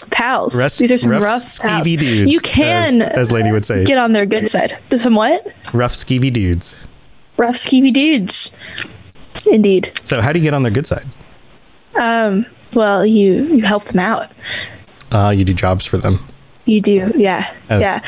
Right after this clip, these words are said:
Speaker 2: as
Speaker 1: Well,
Speaker 2: you
Speaker 1: 'cause
Speaker 2: do.
Speaker 1: eventually they like you enough that if you start, uh, murdering people inside their casino, they don't care so much. They have a bunch of hired muscle, right? So the idea is that the whole place is guarded,
Speaker 2: Mm-hmm.
Speaker 1: and if you just go in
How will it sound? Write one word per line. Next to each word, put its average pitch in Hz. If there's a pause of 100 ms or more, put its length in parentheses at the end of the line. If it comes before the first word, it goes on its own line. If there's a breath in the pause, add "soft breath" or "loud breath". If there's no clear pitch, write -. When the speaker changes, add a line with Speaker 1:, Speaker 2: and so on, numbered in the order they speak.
(100)
Speaker 2:
as 107
Speaker 1:
Well, 320
Speaker 2:
you -
Speaker 1:
'cause 359
Speaker 2:
do. 359
Speaker 1:
eventually 339
they 247
like 240
you 240
enough 208
that 214
if 208
you 208
start, 202 (360)
uh, 202
murdering 220
people 311
inside 240
their 233
casino, 214
they 208
don't 196
care 220 (260 loud breath)
so -
much. 294
They 294
have 285
a 330
bunch 320
of 302
hired 254
muscle, 214
right? 190
So -
the 202
idea 196
is 196
that 196
the -
whole 185
place 196
is -
guarded, 214 (280 loud breath)
Speaker 2:
Mm-hmm. 117
Speaker 1:
and 233
if 226
you 226
just 277
go 226
in 240